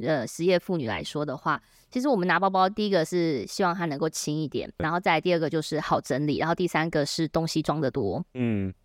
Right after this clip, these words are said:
Speaker 1: 那它的话，我觉得它大部分都是用素色皮，当然除非你买一些特殊款，什么拉菲草啦，或是其他的特别的皮-，皮质这个除外啦。那其他的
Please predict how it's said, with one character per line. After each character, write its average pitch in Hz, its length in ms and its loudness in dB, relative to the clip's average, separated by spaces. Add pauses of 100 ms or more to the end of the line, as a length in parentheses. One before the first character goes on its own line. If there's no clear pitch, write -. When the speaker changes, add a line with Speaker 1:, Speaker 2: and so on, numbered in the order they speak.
(120)
Speaker 1:
那 277 180 2
它 269 180 -2
的 262 140 4
话， 240 180 4
我 156 80 2
觉 143 180 -2
得 160 280 4
它 302 100 0
大 302 160 4
部 277 60 2
分 262 100 2
都 233 80 4
是 233 140 0
用 202 100 4
素 208 180 -2
色 170 200 2
皮， 127 160 -4
当 180 120 2
然 214 80 6
除 196 140 -4
非 226 100 2
你 202 120 2
买 196 180 0
一 165 80 -2
些 170 300 2 (120)
特 196 200 2
殊 180 180 0
款， 139 260 -2
什 143 140 -4
么 143 460 -2
拉 185 120 2
菲 190 160 2
草 151 260 2
啦， 151 440 2
或 170 160 2
是 170 140 -4
其 - 180 -6
他 156 220 0
的 151 420 0
特 226 180 4
别 156 220 2
的 123 480 2
皮-， 160 260 -4 (220)
皮 185 260 -2
质 160 220 -2
这 196 100 -4
个 190 120 0
除 156 400 -6
外 170 240 4
啦。 82 240 -6
那 247 160 2
其 208 180 -4
他 233 180 0
的 208 300 2